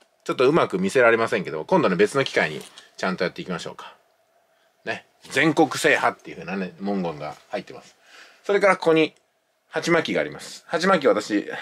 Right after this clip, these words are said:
頭を巻いてね、当時は恥ずかしかったんですけども、やってましたね。で、ここにボンタンですね。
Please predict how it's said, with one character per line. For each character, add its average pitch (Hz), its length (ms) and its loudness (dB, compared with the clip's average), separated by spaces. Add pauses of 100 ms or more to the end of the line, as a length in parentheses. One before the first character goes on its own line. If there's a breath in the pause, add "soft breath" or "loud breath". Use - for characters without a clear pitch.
頭 139 340 2
を - 20 0
巻 90 140 -4
い - 20 -12
て 87 100 -10
ね、 82 140 -4
当 156 160 4
時 107 60 2
は 90 60 4
恥 127 160 0
ず 131 40 -4
か - 80 0
し - 60 -2
か - 100 0
っ - 60 -6
た - 100 -12
ん - 60 -16
で 127 40 -20
す - 60 -20
け - 60 -20
ど 147 80 -18
も、 143 180 -16
や 92 120 -10
っ - 20 -20
て 104 100 -12
ま 92 100 -6
し - 80 -16
た 92 60 -16
ね。 101 140 -12 (400 loud breath)
で、 220 160 4
こ - 100 -4
こ 208 80 6
に 196 80 6
ボ 151 180 6
ン 151 60 2
タ 156 140 4
ン 104 80 -2
で - 80 -16
す - 80 -20
ね。 143 240 -8